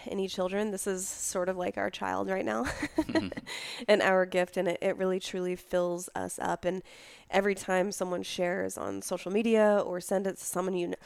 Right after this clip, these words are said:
Speaker 1: like, it's just like rocket fuel,
Speaker 2: Yeah.
Speaker 1: straight injected into our hearts. So
Speaker 2: Totally.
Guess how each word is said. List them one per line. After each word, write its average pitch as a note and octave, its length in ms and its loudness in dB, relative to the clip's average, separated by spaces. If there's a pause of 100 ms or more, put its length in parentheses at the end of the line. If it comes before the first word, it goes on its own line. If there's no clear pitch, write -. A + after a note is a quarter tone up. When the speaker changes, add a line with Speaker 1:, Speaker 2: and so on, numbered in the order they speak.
(160)
Speaker 1:
like, G#3 120 0
it's B3 160 -2
just - 160 -2
like D4 140 2 (220)
rocket F3 500 -2
fuel, C#3 340 -4
Speaker 2:
Yeah. F2+ 200 -4 (160)
Speaker 1:
straight - 480 -2
injected F3 580 0
into E3+ 200 -4
our - 180 -2
hearts. - 480 -6
So - 160 0
Speaker 2:
Totally. F#2 280 0